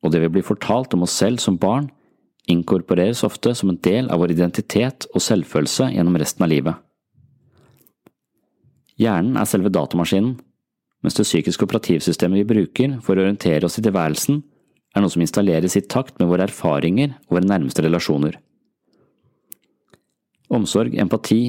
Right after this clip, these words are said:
ros og bekreftelser gir barnet som regel en solid programvare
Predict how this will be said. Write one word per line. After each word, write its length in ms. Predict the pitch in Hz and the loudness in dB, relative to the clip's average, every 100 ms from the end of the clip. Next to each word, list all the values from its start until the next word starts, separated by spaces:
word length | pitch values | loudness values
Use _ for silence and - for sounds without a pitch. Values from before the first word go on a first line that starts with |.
| 101 | 0
ros 360 | 92 123 - - | 0 0 -4 -4
og 140 | 135 98 | 0 0
bekreftelser 640 | 98 82 92 - 135 127 - | 0 0 -2 0 0 -2 -2
gir 100 | 98 90 | 0 2
barnet 240 | 85 85 | 0 0
som 120 | 110 | 0
regel 320 | 90 80 98 101 | 2 2 2 0
en 80 | |
solid 380 | - 92 95 120 | 0 0 2 0
programvare 680 | - 107 92 85 87 113 139 | 0 0 2 0 0 0 -2